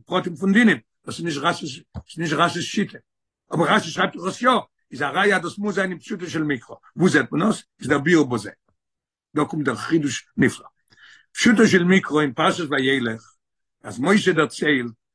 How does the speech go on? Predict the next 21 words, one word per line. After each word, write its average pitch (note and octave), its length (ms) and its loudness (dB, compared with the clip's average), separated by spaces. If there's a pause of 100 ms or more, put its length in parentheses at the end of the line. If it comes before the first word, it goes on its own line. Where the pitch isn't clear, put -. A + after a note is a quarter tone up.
(140)
אז A#2 120 -12
במאה F3 460 2
ועשרים E3+ 360 -6
שנה E3+ 400 -6 (140)
אנכי D#3 460 -4
היום. C#3+ 320 -4 (1080)
אין B2+ 100 -8
פוס-, F3+ 280 -2
אין, D#3 180 2
אין C#3 100 -2
קאפיטל C#3 360 0
למד D#3 300 2
אלף, F#3+ 420 2 (920)
פסוק G3 500 -4 (420)
בייז. A#2+ 480 -2 (1160)
אין A#2 80 -2
דעם D#3+ 260 0 (280)
פרשת - 400 0
פון D3+ 140 -4
וילך. D3 400 0 (220)
שטייט, G#3 480 0